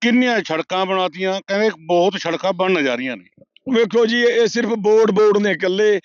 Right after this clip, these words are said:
Speaker 2: ਆਹ ਮੇਰੇ ਵੀਰ ਖੜੇ, ਇਹਨਾਂ ਨੂੰ ਪੁੱਛ ਲਓ ਵੀ ਕਿੰਨੀਆਂ ਕੁ ਨੌਕਰੀਆਂ ਮਿਲੀਆਂ ਹੋਣਗੀਆਂ। ਕਿਸੇ ਨੂੰ ਕੋਈ ਨੌਕਰੀ ਵਾਲੀ ਗੱਲ ਨਹੀਂ।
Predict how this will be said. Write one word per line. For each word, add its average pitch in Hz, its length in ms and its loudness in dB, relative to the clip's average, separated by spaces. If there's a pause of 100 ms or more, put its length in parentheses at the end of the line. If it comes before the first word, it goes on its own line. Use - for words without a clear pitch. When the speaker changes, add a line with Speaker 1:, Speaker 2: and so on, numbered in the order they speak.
(180)
Speaker 2:
ਆਹ 208 160 0
ਮੇਰੇ 214 200 0
ਵੀਰ 196 260 -4
ਖੜੇ, 202 200 0
ਇਹਨਾਂ 226 140 0
ਨੂੰ 214 120 -4
ਪੁੱਛ 180 180 -4
ਲਓ 214 100 0
ਵੀ 214 120 -6
ਕਿੰਨੀਆਂ 208 320 -2
ਕੁ 196 80 -4
ਨੌਕਰੀਆਂ 202 420 0
ਮਿਲੀਆਂ 180 300 0
ਹੋਣਗੀਆਂ। 180 440 0 (320)
ਕਿਸੇ 240 340 0
ਨੂੰ 262 120 0
ਕੋਈ 220 260 0
ਨੌਕਰੀ 214 380 -2
ਵਾਲੀ 220 200 0
ਗੱਲ 208 160 0
ਨਹੀਂ। 220 160 -4